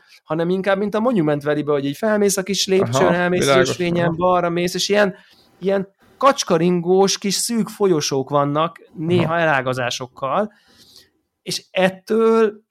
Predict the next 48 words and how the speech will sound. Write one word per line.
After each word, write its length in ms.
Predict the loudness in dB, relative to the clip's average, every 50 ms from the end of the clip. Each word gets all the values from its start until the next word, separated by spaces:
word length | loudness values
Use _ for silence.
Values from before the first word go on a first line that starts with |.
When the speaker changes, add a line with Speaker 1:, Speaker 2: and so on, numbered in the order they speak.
| _
Speaker 1:
nincs 420 | _ -6 -4 -4 -2 -2 -2 0 0
az 100 | 0 2
az 60 | 2
Speaker 2:
Elkeveredsz, 320 | 2 4 4 4 4 2
Speaker 1:
érzés, 180 | 0 -2 -4 -4 -6 -6
Speaker 2:
aha. 100 | -6 -4
Speaker 1:
hanem 180 | -2 0 2 2
ettől 220 | 2 2 2 2
az 60 | 2 4
az 80 | 4
érzés, 240 | 2 2 0 0 0
hogy 80 | 2 0
akkor 160 | 0 0 -4
most 100 | -6 -2
még 380 | 0 2 2 2 2 2 0 2
végig 280 | 6 6 6 6 6 4
kell 120 | -4 -6
menni 360 | -4 -4 -4 -2 -2 -2 -4
a 100 | -4 -6 -8
jobbra, 420 | -8 -6 -4 -4 -4 -6 -8 -14 -8
balra, 400 | -6 -4 -2 -2 -2 -4 -4 -4
leföl, 440 | -2 -4 -4 -4 -4 -4 -4 -4 -2
át, 360 | -2 -2 0 0 0 -2 -2
leföl, 440 | -2 -4 -4 -4 -4 -6 -6 -4 -2
át, 240 | -2 -2 -2 -2 -4
tehát, 120 | -4 -2 -2 -4 -4
hogy 20 | -6 -14 _ _ _ _ _ _ -8 -8 -4
érted, 260 | -2 -2 -2 0 0 -2
értitek, 300 | 0 0 0 0 0 0
végig 260 | 0 0 0 -2 0
kell 120 | 0 0 2
mennie 400 | 2 2 2 2 2 2 0 0
újra 340 | -2 -2 -2 0 0 2
egy 140 | 0 0 -2
folyosókon, 540 | -2 -2 -2 -2 -2 -2 -4 -8 -4 -2 -2
ahol 200 | 0 0 0 0
majd 220 | 0 -2 -2 -2
néha 340 | -4 -2 -2 -2 0 0 0
valamikor 520 | 2 2 4 4 2 2 -2 -2 -4 -2 -2
lesz 260 | -2 -4 -4 -8 -8
egy 100 | -8 -6
repedés, 600 | -6 -6 -6 -6 -10 -8 -8 -8 -8 -10 -12 -14 -18 _ _ _ _ _ _ _ _
de 180 | -6 -2 0
aztán 420 | 0 0 -2 -4 -4 -4 -4 -6 -6
közben 320 | -6 -6 -4 -4 -4 -2
van 140 | 0 0 0
egy, 260 | 0 -2 -4 -4 -4
ö, 260 | -4 -2 -2 -2 -4